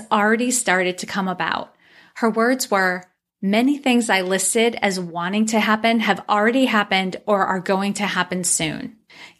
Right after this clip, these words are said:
Guess what one of the things she accomplished was? She hired a team member who shares her values and the culture of her business, yet complements her skill set. Win.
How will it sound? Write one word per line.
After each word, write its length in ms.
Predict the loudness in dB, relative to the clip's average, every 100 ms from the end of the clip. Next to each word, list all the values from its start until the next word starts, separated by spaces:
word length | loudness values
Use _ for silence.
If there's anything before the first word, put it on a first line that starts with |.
| 0
Guess 280 | 2 2 2
what 200 | 0 2
one 160 | 4
of 100 | 4
the 100 | 2
things 380 | 2 0 2 2
she 140 | 2
accomplished 720 | 2 2 0 2 -2 0 -2 -2
was? 440 | -4 -2 -4 -4 _ _ _ _
She 280 | -2 0 0
hired 360 | 2 2 2
a 60 | 0
team 280 | 0 0 0
member 360 | 0 -2 -4 -2
who 100 | 0
shares 480 | 2 2 2 0 0
her 100 | 0
values 580 | 0 0 0 0 0 0
and 200 | 0 0
the 60 |
culture 340 | 0 -2 0 0
of 80 |
her 120 | 0 0
business, 580 | 0 0 -2 0 -2 -4 -2
yet 360 | 0 0 -2 -6
complements 920 | -2 2 2 2 2 2 0 -2 -2
her 120 | 0
skill 380 | 0 0 -2 -2
set. 400 | 0 0 -2 -8 _ _ _ -12
Win. 560 | -2 0 0 -2 -8